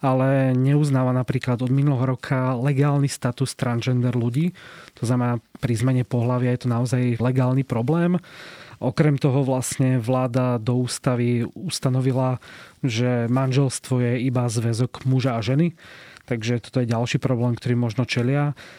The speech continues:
S adopciami je to tiež komplikované, pretože samozrejme nie sú legálne, ale doteraz bolo možné, ak si jeden z partnerov sám adoptoval dieťa, tak vlastne ho mohol spolu vychovávať, ale to je tiež jeden z krokov, ktorý chce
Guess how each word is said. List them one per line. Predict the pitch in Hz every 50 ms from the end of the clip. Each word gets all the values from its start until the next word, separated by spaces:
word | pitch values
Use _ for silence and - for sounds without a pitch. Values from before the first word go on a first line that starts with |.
| - -
S | - -
adopciami | - 123 143 160 156 - - - 170 147 143 151 147 143
je | 139 -
to | - 123
tiež | - 139 143 143 - -
komplikované, | - 160 151 143 - 156 147 - 151 135 139 139 139 143 139 139
pretože | 127 - 127 120 - - 131 117 110 117 120 117 117 117 110 98
samozrejme | - - 135 127 127 117 127 127 131 120
nie | 120 120 123
sú | - - 143
legálne, | 139 139 147 151 170 165 160 165 160 160 156
ale | 147 135 131 131 123
doteraz | 139 131 - 135 131 123
bolo | 113 117 131 123 123
možné, | 120 117 120 131 120 110 117 131 135 131 131 123 117 - - - - - - - - - - -
ak | - 107 113 - - - -
si | - - - - 123 127
jeden | 135 117 131 131 120
z | -
partnerov | - - 127 120 123 - - 135 131 123 120 120 117
sám | 113 - - 123 117 117 120 123 131 110 - _ _ _ _ -
adoptoval | - 120 123 131 120 - - 147 135 135 135
dieťa, | 120 120 120 123 135 - - -
tak | - 120 117 - -
vlastne | - 117 107 - - - 120 113
ho |
mohol | 113 113 117 123 127
spolu | 120 - - - 123 120 123 117
vychovávať, | - - 156 151 151 156 160 156 139 131
ale | 120 117 127 -
to | - - 127 127
je | - - 135
tiež | 135 120 131 135 120
jeden | 127
z | 120 -
krokov, | - - 127 123 113 - 131 123 -
ktorý | - 131 113 123 -
chce | - - - - 135 127 120 101